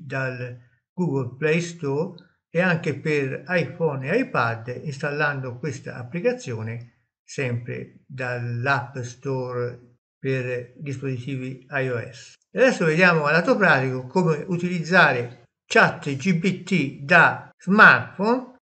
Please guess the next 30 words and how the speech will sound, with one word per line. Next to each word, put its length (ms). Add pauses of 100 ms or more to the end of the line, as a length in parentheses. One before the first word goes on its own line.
per 320
interagire 800
con 240
la 120
voce 460
invece 640
che 200
digitando 1080
del 280
testo. 440
Si 140
può 500
da 420 (140)
poco 300
tempo 600 (340)
interagire 580
con 100
la 140
voce 420
anche 340
nella 220
versione 480
gratuita 640 (260)
e 120
non 120
solo 220
nella 200
versione 340
a 40
pagamento 840